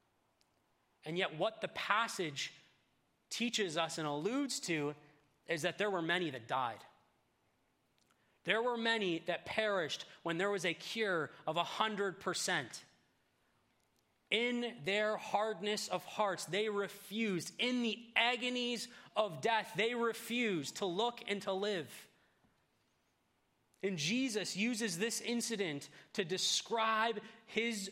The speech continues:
cross, his crucifixion. That just as Moses held up that serpent and people could look and live, the Son of Man is gonna be held up and they need to look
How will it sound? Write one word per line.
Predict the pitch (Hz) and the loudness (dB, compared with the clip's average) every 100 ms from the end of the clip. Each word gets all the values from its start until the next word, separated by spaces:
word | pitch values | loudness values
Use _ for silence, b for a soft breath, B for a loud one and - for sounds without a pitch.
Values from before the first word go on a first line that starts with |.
| - | -8
cross, | - 226 214 202 160 | -4 0 2 2 0
his | - 220 240 - | 0 0 0 -4
crucifixion. | - 247 - 226 233 214 - 170 120 - _ _ _ _ b b b b | -2 -2 0 0 0 0 0 -2 -6 -14 _ _ _ _ b b b b
That | 170 143 | -4 0
just | 226 226 | -2 0
as | 202 | 0
Moses | 170 185 226 269 233 254 | 0 4 4 4 2 0
held | - - 240 254 | 0 2 4 4
up | 233 240 240 | 2 2 2
that | 226 | 0
serpent | - 233 220 220 190 | 2 0 0 -2 -2
and | 180 | -2
people | 175 233 254 226 | -2 -4 -2 -2
could | 240 190 151 | 0 -2 -2
look | 170 247 262 - B B | 0 0 -2 -12 B B
and | 220 214 | 0 2
live, | 220 214 156 | 2 2 0
the | 175 | 0
Son | - - 254 | 0 2 2
of | 247 214 | 2 2
Man | 240 226 | 2 4
is | 202 170 | 2 0
gonna | 208 190 | 0 0
be | 185 | -4
held | - 214 240 233 | 0 2 4 2
up | 220 190 | 2 0
and | 175 180 | 0 0
they | 214 | 0
need | 240 240 233 | 0 0 -2
to | 190 | -2
look | 190 240 254 | 0 0 -2